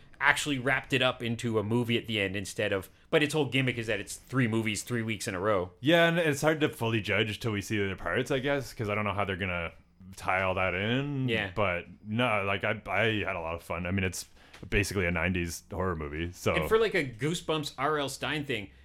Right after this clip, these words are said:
Speaker 1: it was a full-blown horror movie.
Speaker 2: Definitely.
Speaker 1: <laughs> It was a real horror movie.
Speaker 2: Yeah, I liked that, 'cause it's easy to be like, "Oh, you know, uh, sixteen-year-olds, seventeen-year-olds, whatever, read these books,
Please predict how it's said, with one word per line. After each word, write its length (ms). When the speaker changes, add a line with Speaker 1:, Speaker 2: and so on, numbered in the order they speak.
Speaker 1:
it 140
was 220
a 100
full-blown 520
horror 280
movie. 360
Speaker 2:
Definitely. 480
Speaker 1:
<laughs> 40
It 160
was 140
a 60
real 260
horror 260
movie. 240
Speaker 2:
Yeah, 120
I 60
liked 280
that, 260
'cause 160
it's 340
easy 380
to 680
be 240
like, 240
"Oh, 220
you 140
know, 260
uh, 380
sixteen-year-olds, 720
seventeen-year-olds, 520
whatever, 580
read 360
these 160
books, 500